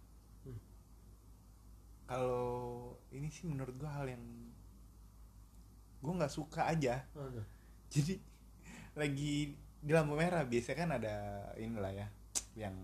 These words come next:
Speaker 2: gue nggak tahu dia ngamen atau dia mulung, gue nggak,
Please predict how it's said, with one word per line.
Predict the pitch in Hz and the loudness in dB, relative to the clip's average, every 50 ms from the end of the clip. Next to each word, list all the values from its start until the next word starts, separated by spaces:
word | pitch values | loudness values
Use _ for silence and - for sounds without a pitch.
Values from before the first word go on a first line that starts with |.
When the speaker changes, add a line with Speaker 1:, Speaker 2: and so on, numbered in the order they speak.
| 95 95 - - - - - - - - - - - - | -10 -12 -14 -16 -16 -16 -18 -18 -20 -20 -20 -20 -16 -10
Speaker 2:
gue | - 156 139 143 208 262 | -4 -2 0 2 2 2
nggak | 262 247 220 202 - | 2 0 -2 -2 0
tahu | 214 233 262 240 | 2 4 6 6
dia | 190 202 220 220 | 8 8 6 6
ngamen | 208 190 156 127 123 143 190 226 254 | 6 6 4 4 4 2 2 2 0
atau | 262 - - 240 | 0 -2 -2 0
dia | 202 233 233 233 226 214 | 2 2 2 2 2 2
mulung, | 202 190 196 202 170 123 127 156 180 180 | 2 4 4 6 6 6 6 4 2 2
gue | 196 220 | 0 0
nggak, | 214 196 156 | 0 0 -2